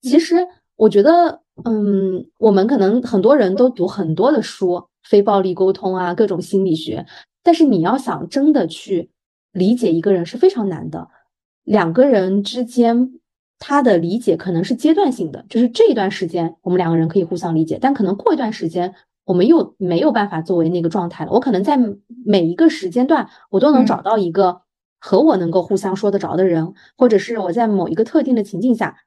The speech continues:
Speaker 1: 比如说现在不流行各种搭子嘛，
Speaker 2: 嗯，
Speaker 1: 就是可能我，
Speaker 2: 是的。
Speaker 1: 我想要看书的时候去找看书搭子，我可能跟看书搭子我只聊看书的话题，那可能我们俩是互相理解的。我想要喝酒的时候，我就，我就去找喝酒搭子，可能我们两个人在这个频道上也是能够互相理解的。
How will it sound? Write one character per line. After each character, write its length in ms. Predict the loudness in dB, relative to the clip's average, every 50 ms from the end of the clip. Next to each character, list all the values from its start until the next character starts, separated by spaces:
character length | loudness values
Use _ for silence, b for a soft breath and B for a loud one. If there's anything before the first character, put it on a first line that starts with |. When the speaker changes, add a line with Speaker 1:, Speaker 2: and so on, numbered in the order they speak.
| _ _ _
Speaker 1:
比 80 | -2 0
如 80 | 0 0
说 400 | 0 0 2 2 2 0 0 -4 _
现 140 | -2 0 2
在 80 | 2
不 100 | 2 4
流 140 | 4 4 4
行 160 | 2 0 0
各 100 | 0 0
种 140 | 0 0 -2
搭 240 | -4 -4 -2 -4 -4
子 100 | -4 -6
嘛， 180 | -10 -12 -14 -20 _ _ _ _ _ 0
Speaker 2:
嗯， 160 | 2 2 4
Speaker 1:
就 60 | 4
是 140 | 2 2 0
可 160 | -2 -2 0
能 180 | 0 0 0 2
我， 240 | 2 0 0 0 -2
Speaker 2:
是 60 | -6
的。 80 | -10 -14 _ _ _ _
Speaker 1:
我 180 | 2 4 4 4
想 160 | 2 0 -4
要 80 | -4 -4
看 160 | -2 -2 -2
书 140 | -2 0 0
的 100 | 0 0
时 140 | 0 -2 -4
候 100 | -4 -2
去 100 | -2 -2
找 140 | -4 -4
看 180 | -4 -2 -4 -2
书 140 | 0 0 0
搭 180 | 0 0 -2 -4
子， 100 | -4 -4
我 80 | -2 -2
可 100 | 0 0
能 120 | 0 2
跟 160 | 2 0 0
看 160 | 0 -2 -2 -2
书 100 | 0 0
搭 180 | 0 0 -2
子 120 | 0 0 0
我 80 | 0
只 140 | -2 -2 -4
聊 140 | -2 -2 -2
看 160 | 0 0 0
书 120 | 0 0
的 80 | 0 0
话 180 | 0 -2 -4 -6
题， 240 | -6 -8 -12 -12 b b b b b
那 80 | 0 0
可 100 | 0 -2
能 140 | -2 -2 -2
我 60 | -2
们 80 | -2
俩 120 | -4 -4 -6
是 120 | -8 -6
互 120 | -4 -2 -2
相 200 | 0 0 0 0
理 100 | 0 0
解 140 | -2 -4
的。 160 | -6 -8 -10 -14 B B B B
我 100 | B 0
想 140 | 0 2 0
要 80 | -2 -2
喝 160 | 0 0 0
酒 100 | 0 0
的 80 | -2 -4
时 140 | -6 -4 -2
候， 60 | -2
我 100 | 0 0
就， 100 | -2 -4 -6 -4 _
我 140 | 0 2 2
就 120 | 2 2
去 120 | 0 -2
找 120 | -4 -4 -4
喝 220 | -2 2 2 2
酒 100 | 2 2
搭 200 | -2 -4 -6 -6
子， 180 | -8 -10 -14 -20 b b b b _
可 140 | 0 2
能 120 | 4 4 4
我 80 | 4
们 100 | 2 2
两 120 | 0 0 -2
个 80 | -2
人 100 | -4 -2
在 140 | 0 -2 0
这 160 | 2 2 2
个 100 | 2 0 -2
频 200 | -4 -6 -8 -4
道 140 | -4 -4 -4
上 180 | -4 -6 -6 -4
也 140 | -4 -4 -2
是 140 | 0 0 2
能 140 | 2 0
够 80 | -2 -2
互 100 | -4 -4
相 180 | -4 -2 -2 -2
理 120 | -2 -2
解 100 | -4 -6
的。 140 | -8 -10 -16